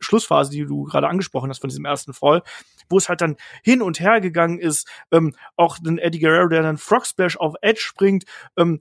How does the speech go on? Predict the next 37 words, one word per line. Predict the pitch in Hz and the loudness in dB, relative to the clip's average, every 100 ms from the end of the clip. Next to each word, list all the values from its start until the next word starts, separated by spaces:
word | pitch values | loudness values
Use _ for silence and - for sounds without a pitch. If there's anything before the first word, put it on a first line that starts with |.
| _ 170 | _ -2
dann | 156 | 2
soll | 196 | 2
es | - | 2
das | 160 - | -6 -8
Fi-, | - 214 | -2 -2
das, | 160 156 - | -2 -6 -8
das | 160 - | -10 -8
Cover | 208 214 | -2 0
geben | 175 175 180 175 | 0 0 -2 -2
und | 170 139 | -8 -4
Benoit, | 151 151 156 165 165 - - - - | -4 -2 0 2 0 -4 -20 -10 -2
ähm, | 160 135 _ _ - | -2 -4 _ _ -8
bricht | 151 185 - | 0 0 2
dann | 190 | 0
quasi | - 165 | 2 0
das | 160 - | 0 -2
Cover | - 180 185 | -2 2 2
mit | 170 170 | 0 -2
einem | 156 151 160 | -4 -4 -6
wirklich | 160 160 147 | -8 -8 -10
fiesen, | - - 240 190 | -12 -6 -4 -4
fiesen, | - 202 180 165 - | -4 -4 -2 -4 -8
fiesen, | - 269 233 | -4 -2 0
fiesen | - 156 160 147 _ _ | -2 -2 -4 -6 _ _
Flying | - 185 170 | 0 2 2
Headbutt | 180 - 139 | -2 0 -2
wieder | 143 139 | -2 -2
auf. | 170 220 - - - - | 2 2 0 -14 -20 -8
Und | - 185 | 0 0
dann | 240 | 2
kommt | 254 214 | -2 0
genau | 202 | 0
das, | 202 196 | 0 -2
was | 190 - | -4 -6
du | 180 | -4
gerade | 175 170 | -2 -2
eben, | 170 156 | -2 -2